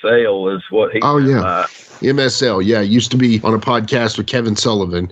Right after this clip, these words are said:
Speaker 2: I remember M S L and Kevin Sullivan had a podcast. It was really good. I used to listen to. So M S L was the booker, and he's the one that kind of brought you in. Now, at that time,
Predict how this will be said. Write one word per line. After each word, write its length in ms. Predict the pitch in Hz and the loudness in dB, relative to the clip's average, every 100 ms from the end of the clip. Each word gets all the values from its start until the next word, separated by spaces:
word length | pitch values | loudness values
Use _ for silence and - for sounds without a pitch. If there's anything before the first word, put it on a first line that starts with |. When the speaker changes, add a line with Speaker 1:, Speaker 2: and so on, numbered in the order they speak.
| - | -4
Speaker 2:
I 40 | |
remember 500 | 104 107 107 101 98 | 0 2 4 2 0
M 140 | 104 104 | 2 2
S 180 | 98 - | 2 2
L 140 | 107 | 2
and 120 | 104 - | 0 0
Kevin 320 | 110 101 95 | 0 0 0
Sullivan 420 | 92 101 95 87 | 0 0 0 0
had 160 | 98 90 | 0 0
a 60 | |
podcast. 580 | 87 95 92 - 95 92 | -2 -4 -4 -4 -4 0
It 60 | 87 | 0
was 140 | 92 | 2
really 240 | 98 95 | 2 2
good. 240 | 95 101 95 | 2 2 4
I 40 | |
used 180 | 98 101 | 2 2
to 80 | 101 | 0
listen 320 | 101 92 95 | 0 2 0
to. 240 | 95 104 98 | 0 0 2
So 220 | 107 139 | 0 2
M 160 | 127 151 | 2 2
S 220 | 147 - | 0 2
L 120 | 147 | 2
was 180 | 135 120 | 2 0
the 80 | 117 | 0
booker, 640 | 110 139 131 135 127 120 - - - - | 0 0 2 0 0 -2 -12 -20 -18 -4
and 160 | 107 | -2
he's 240 | 107 127 110 | 2 2 2
the 80 | 113 | 2
one 220 | 113 107 | 2 2
that 160 | 98 | 0
kind 180 | - 110 | -2 -2
of 180 | 101 90 78 104 | -2 -4 -4 0
brought 280 | 113 104 | 0 0
you 160 | 101 104 | 2 2
in. 320 | 107 110 110 107 - - - | 4 2 -2 -8 -20 -20 -10
Now, 600 | 92 131 123 120 113 - - _ _ - | -2 0 2 0 -2 -6 -14 _ _ -8
at 140 | 131 | -4
that 240 | 156 143 - | -2 -4 -4
time, 760 | - 165 160 135 117 117 123 | -4 0 2 2 2 0 -2